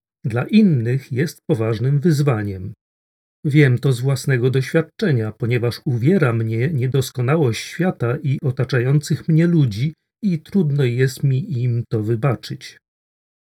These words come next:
Ale gdy tylko mi się to udaje, coś odblokowuje się we mnie i w moim otoczeniu i mogę znacznie sprawniej podążać w kierunku moich celów. Nawet wiem, dlaczego tak się dzieje.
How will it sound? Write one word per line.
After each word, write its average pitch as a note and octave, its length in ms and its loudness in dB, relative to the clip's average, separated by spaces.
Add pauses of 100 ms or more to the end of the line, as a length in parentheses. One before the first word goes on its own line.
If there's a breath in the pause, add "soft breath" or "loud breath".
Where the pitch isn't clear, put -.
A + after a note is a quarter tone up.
(140)
Ale B2+ 200 2
gdy A#2 200 -2
tylko F3 360 2
mi C3 100 2
się B2+ 260 0
to A#2 120 -2
udaje, A#2 680 0
coś - 260 -4
odblokowuje D3 840 2
się A#2 180 -2
we A#2 180 0
mnie A#2+ 260 2
i C3+ 280 -2
w A#2+ 80 -6
moim B2+ 280 4
otoczeniu C3 680 0 (340)
i D3 60 6
mogę C3 380 4
znacznie C3+ 560 -2
sprawniej C3 580 0
podążać B2 540 0
w - 100 -20
kierunku A#2+ 420 -2
moich A2+ 300 -2
celów. G2+ 560 -6 (920)
Nawet C3 360 2
wiem, D3 500 2
dlaczego A2+ 520 -2
tak A2 200 -4
się C#3 240 0
dzieje. G#2 440 -2